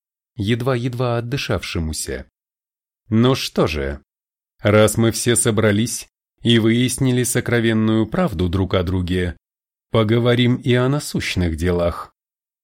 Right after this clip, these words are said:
Биргер криво улыбнулся, утирая кровь с подбородка. Давешний удар ему достался такой силы,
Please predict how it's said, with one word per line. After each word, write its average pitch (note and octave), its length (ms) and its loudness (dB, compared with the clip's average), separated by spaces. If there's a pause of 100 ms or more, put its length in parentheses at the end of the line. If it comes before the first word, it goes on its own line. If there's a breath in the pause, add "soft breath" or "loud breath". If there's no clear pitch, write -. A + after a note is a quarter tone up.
(140)
Биргер D#2+ 480 -6
криво E2+ 320 -6
улыбнулся, D#2+ 920 -6 (340)
утирая A#2+ 540 -2
кровь A#2 260 -6
с - 80 -8
подбородка. A2+ 800 -6 (760)
Давешний F2+ 640 0
удар G2 320 2
ему G#2 300 2
достался G#2 600 -2
такой G2+ 340 -4
силы, E2+ 560 -6